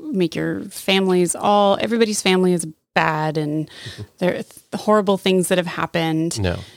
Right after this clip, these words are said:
Speaker 1: But we do live in this tension of,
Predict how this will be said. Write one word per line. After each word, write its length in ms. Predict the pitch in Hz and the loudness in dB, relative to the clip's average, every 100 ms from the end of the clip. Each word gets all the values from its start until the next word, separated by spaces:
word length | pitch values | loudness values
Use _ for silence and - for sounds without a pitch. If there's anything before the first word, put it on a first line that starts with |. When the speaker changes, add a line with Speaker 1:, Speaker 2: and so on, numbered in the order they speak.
| _ _ - | _ _ 2
Speaker 1:
But 320 | 214 208 - _ _ _ 311 _ - | 2 2 -2 _ _ _ _ _ -4
we 200 | 233 240 | -2 -2
do 400 | - 254 294 294 | 0 2 2 0
live 400 | 247 269 294 277 - | 2 2 2 -2 -2
in 300 | 226 226 214 | 0 2 2
this 300 | 214 208 - | 0 -2 -6
tension 720 | - 233 302 - 240 214 202 | -2 2 2 2 2 2 0
of, 640 | - 196 190 185 180 214 | 0 0 2 0 -2 -8